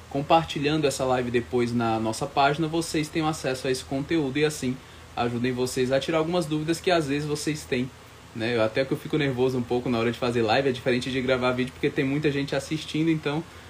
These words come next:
é, você tá ao vivo ali, se você por-, porventura cometer algum erro, as pessoas vão te ver naquele momento cometendo erro, você não vai poder regravar. Então a live tem essa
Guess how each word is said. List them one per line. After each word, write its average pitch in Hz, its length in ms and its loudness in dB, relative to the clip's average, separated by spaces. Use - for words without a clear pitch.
é, 120 80 -2
você 135 640 2
tá 131 120 6
ao 143 140 6
vivo 135 320 0
ali, 120 160 4
se - 120 -10
você - 180 -6
por-, 120 220 -4
porventura 123 480 2
cometer 127 560 2
algum 120 300 2
erro, 139 160 4
as 135 80 0
pessoas 135 340 -2
vão 139 160 0
te 151 140 -4
ver 135 180 0
naquele 147 340 0
momento 175 360 -2
cometendo 120 420 0
erro, 113 140 2
você 113 180 -2
não 120 60 -2
vai 123 100 0
poder 123 220 0
regravar. 127 600 0
Então 117 220 -2
a 120 60 2
live 123 300 2
tem 143 360 -2
essa 131 360 -4